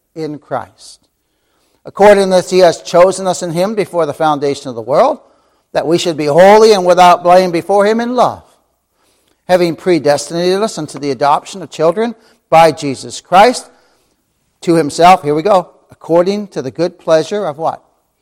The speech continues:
His will. His will. Same will that spoke the,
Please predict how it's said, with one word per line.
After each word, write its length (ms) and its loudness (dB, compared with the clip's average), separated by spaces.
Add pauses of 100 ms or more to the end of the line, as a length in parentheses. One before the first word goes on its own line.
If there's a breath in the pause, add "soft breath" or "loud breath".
His 220 -20
will. 260 -20 (2500)
His 240 -20
will. 220 -20 (2000)
Same 320 -14
will 280 -2
that 160 -16 (360)
spoke 500 -8
the, 160 -16